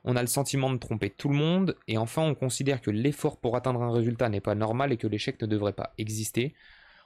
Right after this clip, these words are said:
On a le sentiment de devoir tout faire tout seul parce que si on reçoit de l'aide, ça sous-entend qu'on n'est pas capable de le faire tout seul.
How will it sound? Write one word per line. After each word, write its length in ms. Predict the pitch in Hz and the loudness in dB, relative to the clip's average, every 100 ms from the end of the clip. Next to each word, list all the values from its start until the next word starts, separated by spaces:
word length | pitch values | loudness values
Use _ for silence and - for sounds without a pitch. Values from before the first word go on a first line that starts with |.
| _ | _
On 100 | 123 | 0
a 80 | 123 | 2
le 40 | 120 | 2
sentiment 460 | 143 131 139 143 | 0 2 2 4
de 80 | 123 | 4
devoir 300 | 117 110 104 | 4 2 -2
tout 160 | - 170 | -2 -2
faire 220 | 160 - | -2 -4
tout 120 | 143 | -6
seul 300 | - 151 127 | 0 0 2
parce 180 | 110 - | -2 -4
que 120 | 110 | -6
si 220 | - - | -4 0
on 120 | 160 | 2
reçoit 300 | 127 127 127 | 2 2 0
de 80 | 123 | 2
l'aide, 180 | 139 120 | 0 0
ça 140 | 107 | -4
sous-entend 380 | 113 120 120 143 | -4 -2 -2 -2
qu'on 100 | 120 | -2
n'est 80 | 104 | -4
pas 140 | - 135 | -2 -2
capable 320 | 127 123 117 | -2 -2 0
de 80 | 113 | 0
le 40 | |
faire 220 | - 113 - - | -2 -8 -8 -8
tout 120 | 131 | -4
seul. 300 | - 123 | 2 2